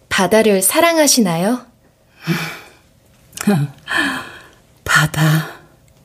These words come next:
Speaker 2: 바다를 생각하면 제일 먼저 떠오르는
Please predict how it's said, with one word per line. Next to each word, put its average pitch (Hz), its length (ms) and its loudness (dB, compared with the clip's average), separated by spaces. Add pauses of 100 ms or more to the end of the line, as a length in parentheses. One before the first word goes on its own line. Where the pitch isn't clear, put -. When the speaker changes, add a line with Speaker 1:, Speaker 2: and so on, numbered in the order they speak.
(3000)
Speaker 2:
바다를 - 420 0
생각하면 151 800 -2 (1200)
제일 135 500 0
먼저 156 320 0 (100)
떠오르는 - 380 -16